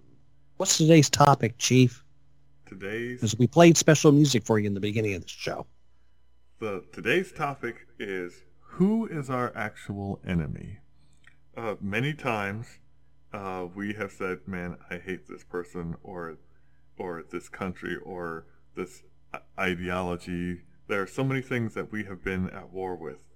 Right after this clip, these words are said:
Speaker 2: We've been at war with drugs, we've been at war with terror, and we've been at war with other countries.
Speaker 1: Mm-hmm.
Speaker 2: But in all of those times,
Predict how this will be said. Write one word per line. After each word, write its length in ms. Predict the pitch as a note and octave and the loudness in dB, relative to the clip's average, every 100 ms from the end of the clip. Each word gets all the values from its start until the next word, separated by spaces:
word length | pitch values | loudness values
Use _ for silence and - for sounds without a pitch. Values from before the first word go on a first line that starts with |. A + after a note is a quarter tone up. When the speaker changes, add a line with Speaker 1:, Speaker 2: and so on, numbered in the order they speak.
| - | -20
Speaker 2:
We've 160 | G2+ D#2 - - - | -20 -20 -20 -20 -14
been 120 | G2+ F2+ | -10 -10
at 120 | D#2+ | -8
war 140 | F2+ | -10
with 200 | E2 E2 | -10 -12
drugs, 500 | - G2 B2+ C#3+ - - - - - | -4 -2 -2 -6 -20 -20 -20 -20 -20
we've 120 | - | -14
been 160 | F#2+ F2 | -8 -8
at 120 | D#2+ | -8
war 200 | F2 F2+ | -10 -10
with 180 | D#2 D2+ | -10 -14
terror, 460 | - G#2 A#2 C3+ - - - - - - - - - - | -8 -4 -4 -6 -12 -20 -20 -20 -20 -20 -20 -20 -20 -12
and 380 | A2 G2 F#2 F2+ - B2+ G2 | -6 -2 -2 -4 -10 -12 -10
we've 180 | G2 | -8
been 160 | F#2+ F#2+ | -4 -4
at 180 | F#2 F#2 | -4 -8
war 220 | F#2+ F#2 | -10 -10
with 220 | F2+ F2 | -12 -12
other 160 | F#2+ F#2 | -12 -12
countries. 640 | B2 C3 - - - - - - - - - - - - - | -6 -8 -8 -18 -20 -20 -20 -20 -20 -20 -20 -20 -20 -20 -4
Speaker 1:
Mm-hmm. 240 | G#2+ G2 C3+ - - - - - - - | 0 4 2 0 -20 -20 -20 -20 -8 0
Speaker 2:
But 240 | A2+ - A#2+ - | 0 -2 -16 -10
in 220 | G#2 F#2 - | -8 -8 -4
all 300 | D3 G3 D#3+ | -2 0 0
of 160 | G2 | -2
those 300 | F#2+ F2 E2+ - | -4 -4 -6 -10
times, 640 | - F#2 E2 E2 E2 - | -6 -4 -2 -4 -8 -16